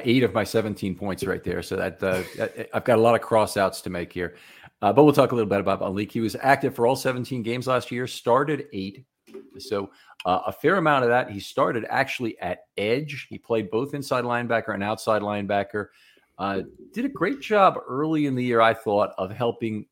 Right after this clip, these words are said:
Speaker 1: bridge a very undermanned unit until the return of Tyus Bowser.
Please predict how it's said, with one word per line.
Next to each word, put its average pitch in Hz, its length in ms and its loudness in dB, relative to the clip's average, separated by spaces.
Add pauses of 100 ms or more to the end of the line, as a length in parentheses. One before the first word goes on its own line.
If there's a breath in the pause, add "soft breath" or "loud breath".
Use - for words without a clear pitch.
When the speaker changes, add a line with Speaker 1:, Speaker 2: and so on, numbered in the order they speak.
Speaker 1:
bridge 113 720 -4 (100)
a 98 80 -6
very 107 280 -2 (100)
undermanned 120 680 -4
unit 110 420 -6
until 98 280 -8
the 95 100 -8
return 107 440 -8
of 98 100 -8
Tyus 101 480 -4
Bowser. 92 480 -2